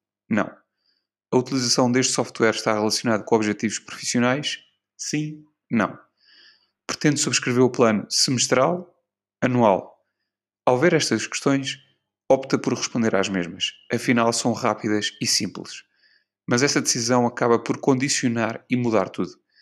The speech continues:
A partir desse momento, o seu mindset de escolha é ativado. Agora terá tendência sempre para tomar uma decisão. Tinha optado por um pagamento mensal, mas agora foi-lhe pedido para escolher entre semestral e anual.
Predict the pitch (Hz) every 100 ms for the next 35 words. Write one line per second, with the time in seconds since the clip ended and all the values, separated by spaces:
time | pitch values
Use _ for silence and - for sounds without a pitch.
0 | _ - _ - - 143 202 180 135 123
1 | - 120 123 127 - _ - 117 - 156
2 | 135 120 - 101 - - - 135 127 113
3 | - _ - 120 113 110 101 - - _
4 | _ _ _ - 120 127 147 - 127 131
5 | 123 120 131 - 123 - - 147 - -
6 | 120 117 104 92 101 - 113 101 - -
7 | _ _ _ _ _ _ - 131 123 113
8 | 120 107 - 117 110 117 120 123 - 139
9 | - 151 165 - _ - 143 131 117 120
10 | 123 120 - 127 - 120 120 - 117 -
11 | 113 110 104 101 - - 139 - 120 107
12 | 104 - 104 98 - _